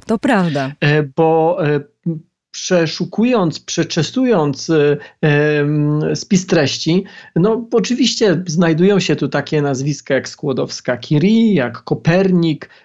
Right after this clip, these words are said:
Speaker 2: Czochralski czy Łukasiewicz. Te nazwiska są z grubsza znane, ale pojawia się też mnóstwo nazwisk takich, których, e, większość z nas nie kojarzy. No,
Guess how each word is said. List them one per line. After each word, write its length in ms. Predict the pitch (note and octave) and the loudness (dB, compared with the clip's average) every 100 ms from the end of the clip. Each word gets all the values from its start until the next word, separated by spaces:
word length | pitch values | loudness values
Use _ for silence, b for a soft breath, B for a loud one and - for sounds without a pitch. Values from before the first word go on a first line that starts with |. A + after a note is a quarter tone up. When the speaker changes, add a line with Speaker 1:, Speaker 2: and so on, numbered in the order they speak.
| _ | _
Speaker 2:
Czochralski 1080 | C4+ F#3 C#3+ C#3 D3 D3 C#3 - C#3+ C#3 C3+ | -4 -2 -2 0 0 -2 -4 -8 -4 -2 -4
czy 200 | - C3+ | -2 0
Łukasiewicz. 800 | D#3+ D#3+ D#3 - D#3 D#3 D3+ - B B _ | 0 0 -2 0 0 0 -2 -6 B B _
Te 120 | A#3+ | 0
nazwiska 560 | C4 G3 F#3 A#3 - G3+ | 2 0 0 -2 -2 -2
są 340 | G3 F#3+ - - | 2 0 0 -6
z 160 | C3+ | -4
grubsza 680 | C#3 E3 A3+ A3+ F#3 E3+ E3+ _ - | 0 2 2 0 0 0 -2 _ -10
znane, 600 | B2+ D3+ D3+ C3+ A#2+ - B B B | -2 0 2 0 -2 -8 B B B
ale 200 | E3+ F#3 | 0 0
pojawia 380 | F#3 F3+ G#3+ G3 | 2 0 2 0
się 140 | F#3+ | -2
też 220 | F#3 D3+ | -4 -2
mnóstwo 520 | D3 F3+ A#3+ A#3 G#3 F#3 | 0 0 0 -2 0 2
nazwisk 500 | G3 D#3+ D#3 - - | 2 0 -2 -4 -2
takich, 480 | A3+ A3 D3+ C#3 | -2 0 -2 -4
których, 540 | - - D3+ E3 D#3 - b _ | -4 -2 0 0 -2 -8 b _
e, 160 | D#3 D#3+ | 0 2
większość 580 | D3+ F3 D#3 - F3+ C#3+ | 2 0 0 0 0 2
z 60 | |
nas 240 | C3+ B2 D#3+ | 0 0 -2
nie 120 | D3+ | -2
kojarzy. 600 | - B3+ A#3+ D3 A#2+ A#2+ | 0 2 2 0 -4 -6
No, 240 | B2+ C3+ | -6 -6